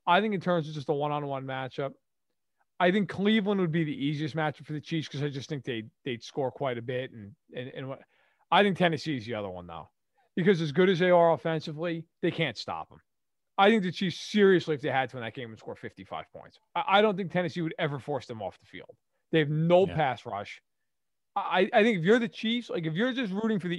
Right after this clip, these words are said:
Speaker 1: easiest divisional round matchup, you want Cleveland or Tennessee, in my opinion.
Speaker 2: We'll, we'll get into our predictions later in the week for Wild Card Weekend, or as they're calling it, Super Wild Card Weekend,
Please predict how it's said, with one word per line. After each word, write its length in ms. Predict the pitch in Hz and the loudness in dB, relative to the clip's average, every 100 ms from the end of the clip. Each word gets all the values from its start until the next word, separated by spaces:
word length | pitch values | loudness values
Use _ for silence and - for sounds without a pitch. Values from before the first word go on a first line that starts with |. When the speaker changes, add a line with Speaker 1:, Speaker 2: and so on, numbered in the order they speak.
| 196 | -2
Speaker 1:
easiest 400 | 220 190 220 160 | -2 0 -2 -4
divisional 560 | 165 127 165 180 180 175 | -4 0 0 0 0 0
round 280 | 180 185 | 0 0
matchup, 440 | 185 190 185 214 214 _ _ _ _ - | -4 -6 -4 -4 -4 _ _ _ _ -6
you 120 | 180 | 2
want 180 | 185 170 | 4 2
Cleveland 360 | - 175 151 147 | 4 2 4 0
or 40 | |
Tennessee, 380 | 123 113 95 - - _ _ _ _ _ | -6 -10 -12 -16 -20 _ _ _ _ _
in 100 | 185 | 2
my 180 | 160 156 | 4 4
opinion. 360 | 131 117 92 - _ _ _ _ _ _ _ _ _ _ _ - - _ _ _ - | 2 -6 -12 -18 _ _ _ _ _ _ _ _ _ _ _ -20 -20 _ _ _ -12
Speaker 2:
We'll, 540 | 120 131 135 135 135 - | -6 0 2 2 0 -6
we'll 200 | 123 135 | -2 0
get 120 | 151 | 2
into 220 | 139 127 | 2 4
our 120 | 123 113 | 2 0
predictions 760 | - 104 113 - 107 95 85 | 0 0 0 0 -2 -2 -4
later 460 | 113 98 104 101 95 | -6 -4 -2 0 0
in 100 | 92 | -2
the 80 | 90 | -4
week 460 | 87 98 90 85 - | -4 -4 -4 -6 -12
for 560 | - 92 87 85 82 85 | -8 -4 -2 -2 -6 -8
Wild 380 | 101 95 92 - | -4 -2 -2 -2
Card 240 | 92 85 | -4 -2
Weekend, 280 | 92 95 92 | -2 -4 -2
or 140 | 104 | 2
as 140 | 104 90 | 2 4
they're 140 | 107 | 0
calling 260 | - 110 98 | 2 2 0
it, 120 | 85 - | -4 -6
Super 540 | - - 131 117 82 | -4 2 4 4 0
Wild 360 | 78 78 76 - | 0 -2 -2 -6
Card 240 | 78 71 | -10 -8
Weekend, 460 | 80 76 85 90 | -12 -10 -8 -8